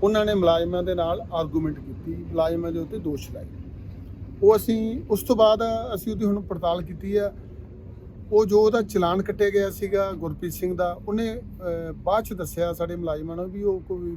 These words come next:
ਫੌਜੀ ਮੁਲਾਜ਼ਮ ਆ, ਫੌਜ ਦਾ। ਉਹਨੇ ਮੌਕੇ ਤੇ ਸਾਡੇ ਮੁਲਾਜ਼ਮਾਂ ਨੂੰ ਨਹੀਂ ਦੱਸਿਆ,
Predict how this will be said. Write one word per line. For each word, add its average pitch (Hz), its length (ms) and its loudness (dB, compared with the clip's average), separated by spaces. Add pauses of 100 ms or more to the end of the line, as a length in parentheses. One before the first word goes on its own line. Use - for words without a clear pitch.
(160)
ਫੌਜੀ 185 580 0
ਮੁਲਾਜ਼ਮ 143 360 -2
ਆ, - 40 -12 (640)
ਫੌਜ 151 240 2
ਦਾ। 135 140 -6 (520)
ਉਹਨੇ 220 160 6
ਮੌਕੇ 196 260 6
ਤੇ 226 100 8
ਸਾਡੇ 202 240 6
ਮੁਲਾਜ਼ਮਾਂ 185 380 6
ਨੂੰ 175 160 2
ਨਹੀਂ 202 120 2
ਦੱਸਿਆ, 196 300 0